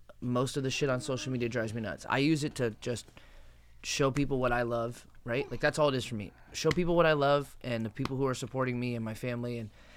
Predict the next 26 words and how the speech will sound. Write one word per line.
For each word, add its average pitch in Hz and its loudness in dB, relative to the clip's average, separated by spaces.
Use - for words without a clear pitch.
and, 110 -4
like, 107 -6
what 120 -2
we're 117 -4
doing, 117 -4
and 110 -10
that's 117 -8
about 113 -6
it, 107 -8
you 123 -8
know? 117 -4
Other 147 -2
people 131 -4
are 117 0
out 117 -2
there, 117 -4
like, 113 -6
p-, 120 -6
posting 143 0
pictures 131 -6
of 117 -2
other 120 -6
fucking 120 -8
cars 117 -4
and 113 -10
shit. 117 -12